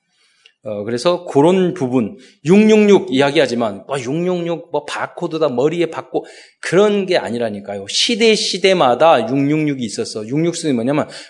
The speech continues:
거기에 복종하지 않으면 먹고 살기 힘든 거예요. 공산당 육육육이에요. 거기에 순종하지 않으면 먹고 살기 진급 안 된다니까요. 그렇잖아요. 어떤 카스트 제도, 어떤, 예를 들어서,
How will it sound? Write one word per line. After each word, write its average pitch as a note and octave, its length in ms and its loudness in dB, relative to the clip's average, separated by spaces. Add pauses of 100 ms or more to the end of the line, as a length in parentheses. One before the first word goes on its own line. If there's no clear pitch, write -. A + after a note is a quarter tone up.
거기에 F3+ 600 0
복종하지 E3+ 640 2
않으면 D3 500 0
먹고 A#2+ 220 2
살기 C#3 220 -2
힘든 E3 280 -4
거예요. G#2 340 -4 (380)
공산당 G3+ 800 4
육육육이에요. C3+ 880 0 (640)
거기에 G3+ 380 2
순종하지 G#3 640 2
않으면 C#3+ 460 2
먹고 A#2 220 -4
살기 E3+ 540 -6
진급 E3 400 -4
안 G#2+ 100 -12
된다니까요. B2 720 -6 (400)
그렇잖아요. A2+ 600 -4 (200)
어떤 A3+ 680 2 (300)
카스트 G#3+ 380 -2
제도, C#3 560 2 (500)
어떤, G3+ 720 0 (180)
예를 G#3+ 140 4
들어서, D3+ 500 4